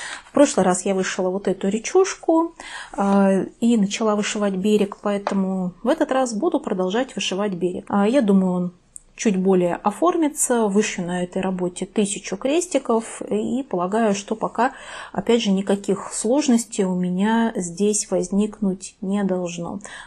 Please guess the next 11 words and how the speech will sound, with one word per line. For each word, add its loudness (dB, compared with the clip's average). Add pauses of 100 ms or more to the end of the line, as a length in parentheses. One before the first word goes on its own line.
Буду, 0
скорее -2
всего, -2 (120)
дальше -2
продолжать -6
вышивать, -4
э, -2
крестики -2
в -2
одну -2 (220)
нить -2